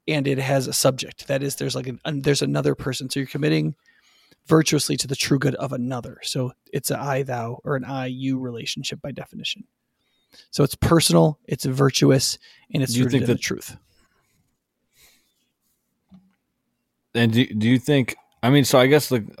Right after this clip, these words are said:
Speaker 2: my question here was, like, differentiating it from the culture. So do you think that the culture,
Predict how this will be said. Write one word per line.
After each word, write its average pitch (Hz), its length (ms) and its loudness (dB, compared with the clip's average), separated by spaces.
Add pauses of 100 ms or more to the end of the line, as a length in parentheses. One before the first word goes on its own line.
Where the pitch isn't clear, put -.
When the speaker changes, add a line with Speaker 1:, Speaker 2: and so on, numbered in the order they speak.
Speaker 2:
my 104 240 2
question 107 360 0
here 101 160 0
was, 92 300 -2
like, 90 320 -2 (480)
differentiating 117 760 6
it 98 120 0
from 101 140 0
the 87 100 0
culture. - 420 -2
So - 200 2
do 107 100 4
you 131 60 8
think 123 200 2
that - 260 -2
the 98 80 -8
culture, 107 800 4